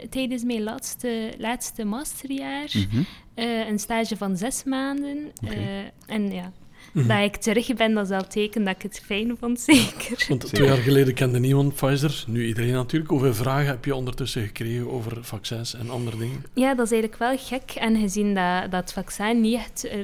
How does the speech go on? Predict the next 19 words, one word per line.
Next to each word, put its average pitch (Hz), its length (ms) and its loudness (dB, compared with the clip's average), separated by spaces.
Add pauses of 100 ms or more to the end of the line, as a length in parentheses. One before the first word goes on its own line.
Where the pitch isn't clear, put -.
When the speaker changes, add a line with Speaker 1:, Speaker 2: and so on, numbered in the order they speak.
Speaker 1:
per 214 100 -6
se - 180 -4
een 196 120 0
verantwoordelijkheid 208 840 -2
is - 180 -6
van 180 240 -6
mij, 214 380 -4
of, 196 100 -8 (200)
eh, 180 720 -8
ja, 185 140 -8
dat, 185 240 -8
dat 190 140 -6
is 175 120 -8
eigenlijk, 185 460 -8 (480)
ja, 190 340 -6
een, 196 100 -4
een 190 300 -6
verantwoordelijkheid 202 960 -4
van 190 280 -4